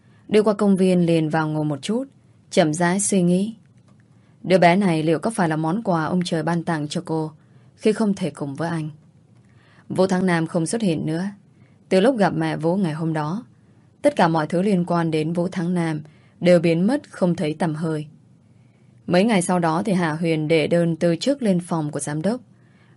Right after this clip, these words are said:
Nửa tháng sau liền xong mọi thủ tục. Ngày liên hoan,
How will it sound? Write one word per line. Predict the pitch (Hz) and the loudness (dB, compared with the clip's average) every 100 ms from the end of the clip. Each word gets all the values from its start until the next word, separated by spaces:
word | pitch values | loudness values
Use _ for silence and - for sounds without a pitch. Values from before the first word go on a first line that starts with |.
| - | 0
Nửa | 175 | 0
tháng | 170 165 196 | 2 0 -2
sau | - 175 165 | 0 0 0
liền | 165 160 | 2 0
xong | 156 196 185 | 0 0 0
mọi | 160 | -2
thủ | - 147 | -4 -6
tục. | 156 151 - _ _ _ _ _ _ _ - | -6 -8 -10 _ _ _ _ _ _ _ -4
Ngày | 180 175 | 2 4
liên | 190 185 | 4 4
hoan, | 180 175 165 | 2 0 -2